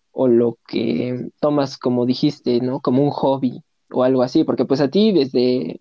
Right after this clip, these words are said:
desde que íbamos en secundaria, desde que te conozco, pues te ha gustado mucho el decorar, eres como que muy detallista y pues se te da bien el, la cuestión de, de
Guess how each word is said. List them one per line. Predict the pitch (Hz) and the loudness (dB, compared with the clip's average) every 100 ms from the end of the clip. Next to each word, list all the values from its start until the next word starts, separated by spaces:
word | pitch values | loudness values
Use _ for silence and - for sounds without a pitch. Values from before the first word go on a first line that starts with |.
| - | -10
desde | 143 139 | -4 -2
que | 135 | 2
íbamos | 170 175 156 | 2 2 2
en | 127 123 - - | -2 -4 -8 -10
secundaria, | - 127 131 139 156 165 | -6 -4 0 2 2 2
desde | 127 131 | 0 -2
que | - | -6
te | 117 | -6
conozco, | - 135 160 - 226 _ - _ | -4 -2 -2 -2 -4 _ -20 _
pues | - 151 | -4 0
te | |
ha | 156 | 2
gustado | 143 - 143 135 | 0 0 0 0
mucho | 135 135 143 135 - _ _ _ | -4 -2 -2 -2 -6 _ _ _
el | - 131 | -2 0
decorar, | 120 127 117 123 131 135 | 0 0 2 2 2 2
eres | 165 165 | 0 -2
como | 143 127 | -4 -2
que | 131 | 0
muy | 139 | 0
detallista | 147 - 123 143 - - - _ _ _ _ _ | 0 0 0 -2 -4 -14 -14 _ _ _ _ _
y | - 139 | -6 -2
pues | 131 127 - - _ _ _ _ _ _ _ - | 0 0 -2 -20 _ _ _ _ _ _ _ -6
se | 156 | -6
te | 139 135 | -2 2
da | 143 143 135 120 | 2 2 0 -4
bien | 127 131 151 151 143 131 | -8 -2 0 2 0 -2
el, | 131 127 120 123 - 104 | -4 -2 -2 -4 -8 -2
la | 139 | -2
cuestión | 135 131 143 139 | 0 0 0 2
de, | 123 82 85 98 | 0 -2 -6 -4
de | 104 82 60 - | -2 -2 -4 -8